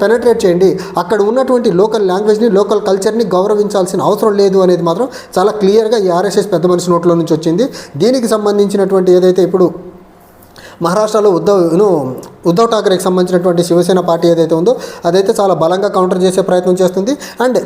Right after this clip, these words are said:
దీనివల్ల జరిగే పరిణామాలు ఎంత తీవ్రంగా ఉండబోతున్నాయి అనేది మాత్రం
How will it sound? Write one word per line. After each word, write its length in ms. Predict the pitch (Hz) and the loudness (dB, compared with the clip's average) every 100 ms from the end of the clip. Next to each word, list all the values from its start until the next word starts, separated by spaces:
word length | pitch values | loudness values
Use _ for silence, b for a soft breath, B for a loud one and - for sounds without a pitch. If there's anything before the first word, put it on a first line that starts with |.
| 139 | -2
దీనివల్ల 340 | 208 196 196 240 220 | 0 2 2 0 0
జరిగే 200 | 214 208 180 | 0 0 0
పరిణామాలు 480 | 214 233 226 214 220 180 | 0 0 0 0 0 0
ఎంత 100 | 190 220 | -2 0
తీవ్రంగా 360 | 240 269 262 240 220 | 0 0 0 0 0
ఉండబోతున్నాయి 540 | 214 208 208 208 196 | 0 0 2 2 2
అనేది 180 | 190 180 180 | 2 0 -2
మాత్రం 200 | 170 | -2